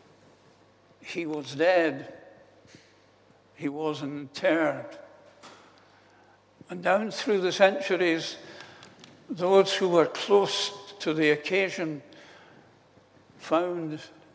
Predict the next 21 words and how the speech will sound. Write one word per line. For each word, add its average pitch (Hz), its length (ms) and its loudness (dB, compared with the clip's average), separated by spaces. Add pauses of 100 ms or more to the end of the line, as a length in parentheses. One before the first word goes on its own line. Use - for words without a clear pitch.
(200)
no 170 180 -6
evidence 170 880 -2 (1040)
that 196 260 -8
that 147 420 -4 (100)
was 151 240 -6
not - 340 -6
the 165 100 -2
case. - 680 -4 (920)
And 190 160 -6
in 185 140 -10
century 202 680 4
after 185 420 6
century, 196 760 2 (560)
those 185 420 4
who 170 220 4
did 170 300 0
their 165 400 6 (100)
research, 170 720 -2 (720)
those 165 420 -6
who 165 280 -2
have 143 300 -6